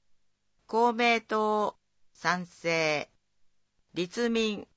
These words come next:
賛成。日本維新の会、賛成。殺走、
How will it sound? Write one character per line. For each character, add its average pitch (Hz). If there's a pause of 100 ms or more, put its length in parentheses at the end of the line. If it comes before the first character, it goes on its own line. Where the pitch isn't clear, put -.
(300)
賛 175
成。 156 (760)
日 202 (120)
本 247
維 170
新 170
の 123
会、 151 (460)
賛 180
成。 156 (680)
殺 196
走、 220